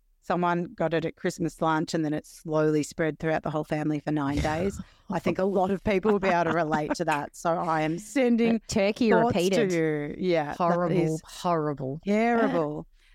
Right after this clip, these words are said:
Speaker 1: A really lovely high is that someone said, "Always surprises me how much my mental health improves with my partner off work and home with the kids."
Speaker 2: Mm-hmm.
Speaker 1: So nice. I'm glad that you got a bit of a break. Someone's almost thirty-six weeks pregnant and they told their family if they wanted to see them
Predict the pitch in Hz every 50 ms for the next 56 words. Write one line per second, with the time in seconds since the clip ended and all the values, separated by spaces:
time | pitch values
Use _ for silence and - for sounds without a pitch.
0 | - - 220 220 233 226 220 226 240 226 214 196 190 180 202 196 190 185 175 190
1 | 180 175 175 185 185 185 175 - - - - - 190 185 180 180 - 185 180 -
2 | - 190 185 185 180 180 190 190 - - - 208 - - 170 165 175 170 - 185
3 | 170 - 185 175 165 165 170 170 175 170 - - - 185 165 165 165 160 160 -
4 | 185 170 170 160 156 156 - - 180 175 - - - 180 170 170 170 170 - -
5 | 196 - - 165 160 - - - 165 156 - - - 165 156 160 - - - 175
6 | 170 185 254 311 - - 196 180 156 147 160 160 160 165 165 165 - - - -
7 | - 190 226 285 330 - - - - _ _ _ _ _ - 202 160 156 135 147
8 | 151 143 143 147 165 151 - - - 170 214 262 285 254 - - 175 170 - 156
9 | 151 147 - 147 - - 165 - 160 151 151 151 160 156 147 151 156 - _ -
10 | 214 202 196 196 202 202 - _ _ _ _ _ _ _ _ _ _ _ - -
11 | 226 214 214 214 214 214 208 208 202 196 - - - 208 185 180 175 170 - -
12 | 196 - - - 185 170 - - - - - 226 233 214 240 262 254 247 247 -
13 | 185 185 170 165 - - 175 165 156 170 156 - - 170 156 160 165 165 165 156
14 | - - 165 160 156 156 156 156 - - 160 - - 165 - - - - 160 151
15 | 151 147 160 151 151 156 156